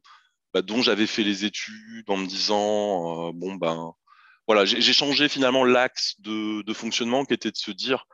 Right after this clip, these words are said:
je vais faire quelque chose qui est bien payé pour gagner ma vie, à, euh, je vais faire quelque chose que j'aime bien faire, et puis avec un peu de chance, euh, j'aurai assez d'argent à la fin du mois pour, pour me nourrir. Et puis, bah merde, si j'en ai pas assez, bah à la limite, euh,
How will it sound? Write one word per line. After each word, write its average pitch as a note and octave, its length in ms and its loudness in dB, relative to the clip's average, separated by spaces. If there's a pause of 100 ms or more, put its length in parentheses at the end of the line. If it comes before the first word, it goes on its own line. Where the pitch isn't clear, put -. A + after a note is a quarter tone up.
(340)
je - 140 -2
vais B2 80 4
faire B2+ 140 0
quelque C3 160 0
chose C3 200 0
qui - 100 -4
est A2+ 60 2
bien A2 220 0
payé G#2+ 280 0
pour G#2+ 160 -2
gagner G2+ 240 0
ma G2+ 160 0
vie, C#3 480 -2
à, A2+ 480 2
euh, F#2+ 500 -6 (320)
je - 80 -6
vais G#2+ 40 -4
faire A2 100 2
quelque A2+ 140 0
chose - 120 0
que - 100 -4
j'aime G#2+ 240 2
bien G#2 180 4
faire, C3+ 420 2
et G#2+ 80 0
puis G#2 340 -4
avec F#2+ 260 0
un G2 80 -4
peu G2+ 120 -12
de - 40 -12
chance, - 420 -6
euh, F#2+ 200 -4 (480)
j'aurai G2 240 4
assez G2 200 0
d'argent G#2 420 0
à F#2+ 60 -2
la F2 80 -2
fin F#2 200 -8
du F2+ 120 -12
mois G#2+ 300 0
pour, E2+ 440 -20
pour - 120 -20
me F2+ 100 -16
nourrir. A#2 380 0 (460)
Et G#2+ 140 2
puis, A2+ 320 -6
bah A2+ 140 2
merde, C3+ 260 4
si - 80 -2
j'en A2+ 160 0
ai A2+ 80 2
pas G#2+ 160 4
assez, C#3+ 340 0
bah A#2+ 140 4
à - 20 8
la A2 120 6
limite, A2+ 460 -4
euh, A2 120 2